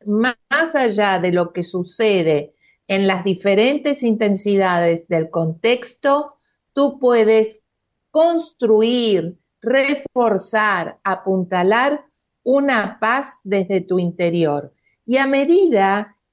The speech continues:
que la conectas cada vez más desde tu conciencia, porque esto en definitiva es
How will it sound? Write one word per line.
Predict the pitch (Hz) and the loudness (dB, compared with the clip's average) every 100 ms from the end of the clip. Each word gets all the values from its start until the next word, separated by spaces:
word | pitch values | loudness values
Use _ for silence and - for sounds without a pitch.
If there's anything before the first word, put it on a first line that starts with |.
| _ | _
que | 208 190 | -2 0
la | 185 180 | 0 -2
conectas | 185 202 262 - - 170 156 156 _ _ | -2 0 -2 -4 -8 -8 -8 -10 _ _
cada | - 247 254 247 196 | -4 -2 0 0 0
vez | 202 214 185 | 0 -2 -4
más | 190 220 170 - _ | -2 -2 -2 -6 _
desde | 170 185 208 214 180 185 165 170 | -4 0 0 -2 -2 -2 -2 -4
tu | - 311 311 | -2 -2 -2
conciencia, | 196 170 160 - 262 208 165 160 165 160 165 | -4 -4 -6 -4 -2 0 -2 -4 -4 -2 -2
porque | 175 165 - _ - | -4 -4 -8 _ -4
esto | 202 254 240 | -2 -2 -2
en | 196 | 0
definitiva | 170 - - 180 190 254 233 | -2 -4 -4 -2 0 0 4
es | 214 233 | 2 0